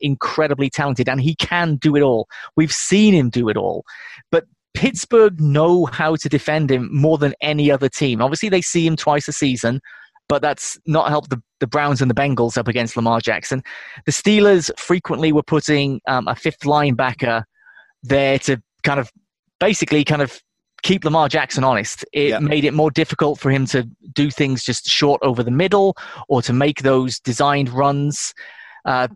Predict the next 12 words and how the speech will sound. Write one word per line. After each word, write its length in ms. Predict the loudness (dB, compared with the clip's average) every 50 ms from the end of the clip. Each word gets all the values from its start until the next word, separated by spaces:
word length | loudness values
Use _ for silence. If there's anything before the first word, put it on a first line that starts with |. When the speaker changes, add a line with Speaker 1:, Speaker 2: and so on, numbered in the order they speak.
| _ -8 -2
Speaker 1:
through 140 | 0 0 2
the 80 | 2
gaps. 540 | 0 0 0 0 -2 -4 _ -10 -10 -10 -12 -14 -20 -20 -20 _ _ _ _ _ -6
And 120 | -2 -2
it 80 | 0 2
was, 360 | 2 2 2 2 0 -4 -2 2
it 80 | 2
was 120 | 4 4 4
an 60 | 2
absolute 320 | 0 0 0 0 -2 -2 -4 -6
masterstroke. 960 | -4 -2 -2 -2 -2 -4 -6 -8 -8 -6 -4 -4 -2 -2 -2 -4 -4 -6 -10 -8 _
They, 400 | 0 0 2 2 0 -2 -2 -6